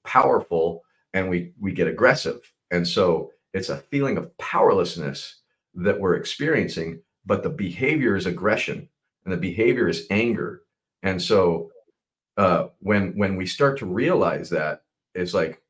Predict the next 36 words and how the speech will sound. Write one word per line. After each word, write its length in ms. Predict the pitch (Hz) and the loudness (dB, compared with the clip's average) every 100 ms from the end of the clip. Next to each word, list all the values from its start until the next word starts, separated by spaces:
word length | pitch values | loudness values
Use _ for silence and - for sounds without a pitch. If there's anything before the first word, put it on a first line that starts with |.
| 120 | 2
"Oh, 420 | 156 - 87 - _ - | 4 4 -2 -10 _ -2
okay, 260 | 117 120 107 | 2 4 2
I'm 200 | 117 - | 0 -2
angry. 500 | 98 143 101 82 90 90 | 0 0 0 -4 -4 -2
I 140 | 98 | -2
am, 200 | 92 87 | -2 -4
I 80 | 95 | -4
am 260 | 92 87 - 95 | -2 -4 -6 -6
behaving 560 | 90 87 135 127 95 98 | -6 -2 0 2 0 0
angrily 800 | 127 165 - 87 - - - - _ _ _ _ _ _ _ _ _ - | 2 2 0 -2 -2 -8 -10 -14 _ _ _ _ _ _ _ _ _ -6
because 340 | 110 - 127 | -4 -2 0
I'm 140 | 123 107 | 0 0
feeling 380 | 113 104 92 | 0 0 0
powerless. 720 | - - 147 107 87 87 - - | -4 2 4 4 2 0 -4 -4
I'm 180 | 92 87 | -4 -2
feeling 260 | 110 101 92 | 0 0 0
invalidated. 840 | 87 95 104 117 87 80 82 85 | 0 2 4 4 0 -4 -4 -6
I'm 180 | 87 85 | -6 -6
feeling 300 | - 104 98 | -2 -2 0
inferior. 640 | 85 78 - 143 127 78 78 | -2 -6 -4 0 0 -2 -4
And 180 | 87 87 | -6 -4
so 140 | 98 | -2
I'm 120 | 101 | 0
gonna 160 | 104 87 | -2 -2
show 320 | - - - | -4 -2 -2
them 360 | 110 80 90 104 _ _ _ _ - 98 _ _ _ - | -4 -4 -6 -8 _ _ _ _ -20 -20 _ _ _ -6
and 160 | 101 117 | -2 -2
let 180 | - | -2
them 180 | 120 110 | -2 0
know, 240 | 143 165 110 | 2 4 2
and 100 | 92 | 0
I'm 80 | |
gonna 120 | 90 85 | -4 -4
push 280 | - 156 - | -4 -4 -2
them 180 | 113 85 | -4 0
back 360 | - 226 - | 0 -2 -4